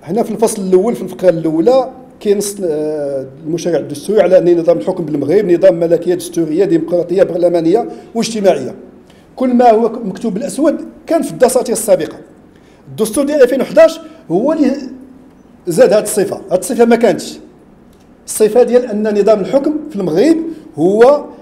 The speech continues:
نظام ملكية دستورية ديمقراطية وبرلمانية واجتماعية. هذه صفة جديدة لكي يظهر مدى قيمة النظام،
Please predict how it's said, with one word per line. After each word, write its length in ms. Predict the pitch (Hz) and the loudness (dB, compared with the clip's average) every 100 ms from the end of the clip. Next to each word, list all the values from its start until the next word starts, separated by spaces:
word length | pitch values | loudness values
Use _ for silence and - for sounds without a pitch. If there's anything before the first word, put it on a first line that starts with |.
| - _ _ _ - | -20 _ _ _ -2
نظام 540 | 190 214 226 185 170 | 2 6 6 4 4
ملكية 440 | 262 320 269 240 220 | 6 6 4 2 -2
دستورية 680 | - - 185 190 240 262 - - 139 | -2 -4 -2 2 2 2 -4 -16 0
ديمقراطية 760 | 294 285 220 226 226 233 277 262 - - 147 | 2 4 2 0 2 4 4 2 -12 -20 -10
وبرلمانية 1200 | 135 156 262 - 208 208 190 202 240 214 143 - - | 0 6 6 6 4 4 6 6 6 2 0 -4 -6
واجتماعية. 680 | 175 262 - 220 185 135 - - - 147 | 2 2 2 0 0 0 -6 -16 -10 -4
هذه 180 | 180 | -4
صفة 260 | 226 220 220 | -2 0 0
جديدة 420 | 156 185 208 285 - - - 180 | 0 0 2 2 -2 -16 -16 -8
لكي 440 | 214 226 233 214 | -4 2 2 4
يظهر 720 | 330 185 175 240 208 160 - - - - _ _ _ _ _ _ _ 190 | 2 2 2 4 4 2 -2 -16 -20 -20 _ _ _ _ _ _ _ 0
مدى 260 | 240 247 | 4 6
قيمة 460 | 247 247 320 277 - | 4 4 4 4 2
النظام، 560 | 214 214 208 226 180 | 0 0 4 2 0